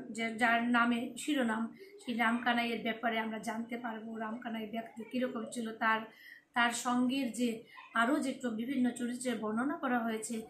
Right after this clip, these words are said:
তারা কে-, কেমন ছিল, সেই সব সমস্ত কিছুই আমরা পাবো। কাজেই আমি শুরু করছি গল্পটি। যাহারা বলে গুরুচরণের মৃত্যুকালে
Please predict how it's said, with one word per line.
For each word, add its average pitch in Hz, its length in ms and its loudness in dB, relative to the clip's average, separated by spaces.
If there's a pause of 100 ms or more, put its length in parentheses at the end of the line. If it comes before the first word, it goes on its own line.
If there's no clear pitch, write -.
(300)
তারা 277 220 4
কে-, 277 380 -4
কেমন 226 340 0
ছিল, 220 400 -4 (260)
সেই 247 160 -8
সব 226 160 -6 (260)
সমস্ত 262 380 -6
কিছুই 233 360 -6
আমরা 214 260 -6 (380)
পাবো। - 340 -2 (360)
কাজেই 240 260 -6
আমি 247 260 -4 (440)
শুরু 277 260 0
করছি 226 480 -4 (600)
গল্পটি। - 460 -4 (840)
যাহারা 302 500 6
বলে 247 500 4 (680)
গুরুচরণের 339 840 4
মৃত্যুকালে 247 800 0